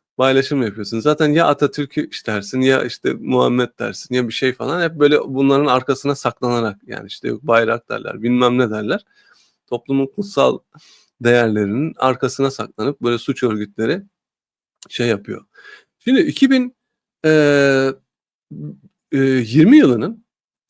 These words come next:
Haziran ayında çok böyle şey, aslında ilginç de diyemiyorum artık yani. İlginç olay oldu diyeceğim ama onu da diyemiyorum. Kolombiya'da limanda dört nokta dokuz ton kokain yakalanıyor.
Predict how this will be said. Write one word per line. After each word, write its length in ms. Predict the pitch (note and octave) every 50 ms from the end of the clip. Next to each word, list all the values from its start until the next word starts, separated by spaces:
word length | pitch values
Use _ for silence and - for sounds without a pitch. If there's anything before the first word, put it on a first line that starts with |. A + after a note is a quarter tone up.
| _ _
Haziran 420 | A#2 A2+ C3 D3+ D3+ F#3+ A#3+ C#4 C4
ayında 300 | F3 C#3 D3+ G3 A#3 A3+
çok 240 | - G3+ - -
böyle 280 | D#3 D#3 D#3 D3+ D#3 - - _ _ - - - -
şey, 360 | - - F3+ F3+ E3+ D3+ - - _ - -
aslında 340 | C3 C3 - - - C3
ilginç 280 | C#3+ D3+ F3 G#3 G3 -
de 120 | D#3 A#2+
diyemiyorum 480 | G#2+ A#2 C3+ D#3 D3+ C3+ A#2 G#2 G#2 G2+
artık 320 | G2 G2+ G2+ - - -
yani. 220 | A2 G2+ G2+ G#2 G#2+
İlginç 280 | G#2 A2+ B2 A2 -
olay 200 | A#2 A2+ A#2+ A#2
oldu 160 | A2+ A2 G#2 G#2
diyeceğim 280 | G#2+ A2 D#3+ A3+ A#3
ama 160 | D#3 F#2+ - _ _ _ _
onu 180 | - A#2 C#3 C#3+
da 120 | C#3 A#2+
diyemiyorum. 500 | G2+ G2+ G#2+ G#2 G2 G2 G2 G2 G2+ - - _ _ - - - - - - - - - _ _ _ _ _ _ _ _ _ _ _ _ _ _ _ _ -
Kolombiya'da 720 | E3 F#3+ B3 C4 A#3 G3 D#3 D3 C3 C3 F3 A#3 A#3 A#3 A#3 _ _ _ -
limanda 800 | A#2+ A2+ D3+ G#3 A3 G3 D#3 C#3 C#3 D#3 G3+ A3 G#3 G3+ - _ _ _ _ _ _ _ _ B2 A2+ A2+ A2+
dört 220 | D#3 F3+ G3+ G3+ G2+ - - _ _ _ _ _ _ _ _ - - _ _ _ _ _
nokta 440 | D3 D3 D3 C3+ - - G3 E3 A2+
dokuz 380 | C3 C3 - - G3 - - -
ton 420 | - D#3+ D3+ C3+ G#2 G2 G2+ - _ _ _ _ _ _ _ _ _ _ _ _ _ _ _ _
kokain 380 | - - C3 - - C3+ C3 B2+
yakalanıyor. 640 | A#2 G#2+ G2 - G#2 F#2+ F#2+ F#2 F#2+ F#2+ G2 C3+